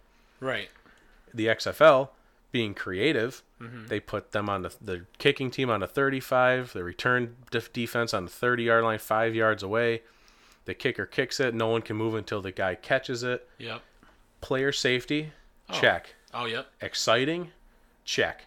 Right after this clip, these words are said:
Speaker 1: Yep.
Speaker 2: Like, no touchback, so you're guaranteed a return almost,
Speaker 1: Mm-hmm.
Speaker 2: check.
Speaker 1: Yeah.
Speaker 2: I, it, it's a huge win.
Speaker 1: Oh, yeah.
Speaker 2: There's nothing negative you can say about that,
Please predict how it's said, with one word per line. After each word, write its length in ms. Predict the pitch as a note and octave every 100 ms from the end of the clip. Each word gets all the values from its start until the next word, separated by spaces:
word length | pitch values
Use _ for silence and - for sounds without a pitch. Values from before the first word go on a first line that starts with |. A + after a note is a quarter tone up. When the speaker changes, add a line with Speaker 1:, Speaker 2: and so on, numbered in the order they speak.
| -
Speaker 1:
Yep. 200 | G#2+ A#2+ - _ - -
Speaker 2:
Like, 160 | G2
no 180 | G2 A#2+
touchback, 540 | C3 - C3+ - D3 D3+
so 120 | C3
you're 100 | G#2
guaranteed 540 | F#2+ A2 A#2+ A#2 A#2+ A2+
a 60 |
return 360 | G2+ F2+ G#2+ A#2+
almost, 520 | C3+ C#3 D3+ D#3 - -
Speaker 1:
Mm-hmm. 140 | A2+
Speaker 2:
check. 340 | A#2 A2 - - _ _ _ _
Speaker 1:
Yeah. 220 | E3 A2+ A#2+ - _ _ _ -
Speaker 2:
I, 200 | A#2 A2+ - _ _ -
it, 180 | D3+ - -
it's 160 | D3+
a 40 | C3+
huge 280 | D3 E3
win. 300 | C#3 E3 B2 F2 _ -
Speaker 1:
Oh, 160 | A#2+ C3+
yeah. 80 |
Speaker 2:
There's 220 | C3 D#3 C#3
nothing 560 | C#3+ D3+ D#3+ F3 D#3
negative 340 | D3 D3+ C3+ B2
you 80 |
can 120 | A#2+ A#2
say 180 | - C#3
about 280 | G#2 F#2
that, 240 | - E2